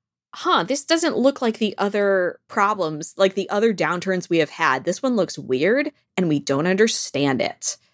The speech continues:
Uh, so that, that's kind of the, the state of the game right now. I'll open the floor. Christina, you brought this one to our attention.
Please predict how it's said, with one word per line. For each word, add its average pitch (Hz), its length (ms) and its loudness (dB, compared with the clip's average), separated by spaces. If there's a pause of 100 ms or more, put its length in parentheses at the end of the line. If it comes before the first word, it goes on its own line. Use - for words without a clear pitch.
(320)
Uh, 185 220 2
so 226 160 -4
that, 254 220 0
that's 294 180 -2
kind 330 240 0
of 320 80 -6
the, 302 120 0
the 262 180 2
state - 680 0 (240)
of 208 180 2
the 285 60 0
game 254 320 0
right 147 220 0
now. 135 500 0 (480)
I'll 196 220 0
open 202 260 0
the 190 60 2
floor. 214 420 0
Christina, 233 520 -2
you 214 200 0
brought 208 260 0
this 170 220 -4
one 151 260 0
to 165 180 -2
our 175 180 2
attention. 160 680 -2